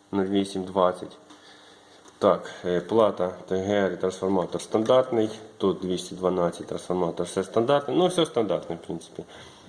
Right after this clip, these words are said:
можна сказати. Е, стандартно зроблено. Ну, роз'єми такі от впереді розовенькі.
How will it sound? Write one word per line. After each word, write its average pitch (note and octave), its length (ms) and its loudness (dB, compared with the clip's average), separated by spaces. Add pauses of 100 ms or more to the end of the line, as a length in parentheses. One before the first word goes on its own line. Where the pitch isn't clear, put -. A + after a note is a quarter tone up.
(160)
можна F#2+ 280 0
сказати. B2 540 2 (800)
Е, E2+ 160 0
стандартно G2+ 580 2
зроблено. A#2 540 2 (380)
Ну, G2+ 220 2
роз'єми G2+ 420 2
такі - 260 -4
от E2+ 220 -2
впереді F2 580 0 (120)
розовенькі. G#2 760 2